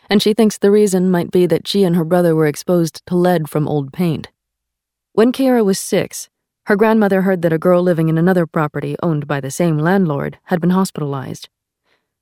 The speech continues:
She took Kiera to get tested. The results showed that the concentration of lead in her blood was more than six times the level the Centers for Disease Control and Prevention considers elevated, an amount that can irreversibly lower I Q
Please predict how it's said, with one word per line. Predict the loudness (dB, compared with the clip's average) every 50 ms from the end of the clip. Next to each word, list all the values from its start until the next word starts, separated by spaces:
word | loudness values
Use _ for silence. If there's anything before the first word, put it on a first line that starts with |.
| _ _ _ _
She | _ -4 -4
took | -2 -2 -4 -6
Kiera | -2 -2 0 0 0 -2
to | -6 -6
get | -8 -10 -8 -4
tested. | -4 -4 -4 -4 -8 -16 -20 -20 _ _ _ _ _ _ _ _ _ _ _ _ _ _ _ _ _ _ _ 0
The | 0 2
results | 2 2 2 0 0 0 -4 -8 -14 -14
showed | -8 -2 0 0 0 2
that | -2 -4 -2
the | -2 -4
concentration | 0 0 0 0 0 0 -2 -2 0 0 -2 0 -2 -2 -4
of | -4 -2 0
lead | 0 2 2
in | 2 0 0
her | -2 -2 -4
blood | -2 0 0 0 0 -2 -6 -12 -6 -2
was | -2 0 2
more | 2 2 2
than | 2 2 0 0
six | -2 -2 -4 -6 -6 -6
times | -4 -2 0 0 2 2 0 0
the | 0 0 0
level | 2 2 2 0 -2 -2
the | -2 -4
Centers | -2 -2 -2 0 -2 -4 -4
for | -4 -4 -4
Disease | -2 -4 -4 -2 -2 -2 -2
Control | -4 -6 -6 -2 0 0 0 0
and | -2 -2
Prevention | -2 -2 -2 0 -2 -2 -2 -4 -6 -6
considers | -2 -2 -2 0 0 0 -2 0 -2 -2
elevated, | -2 -2 -2 -4 -6 -8 -10 -10 -12 -12 -14 -18 _ _ _ _ -20 _ _ _ _ _ _ -2
an | 0 2
amount | 4 4 4 2 2 0 0
that | -2 -2 0
can | 2 0 0 0 2
irreversibly | 2 2 2 2 2 2 0 0 0 -2 0 0 0
lower | 2 0 0 0 0 -2
I | -4 -4 -6
Q | -8 -6 -2 0 0 0 0 -4 -8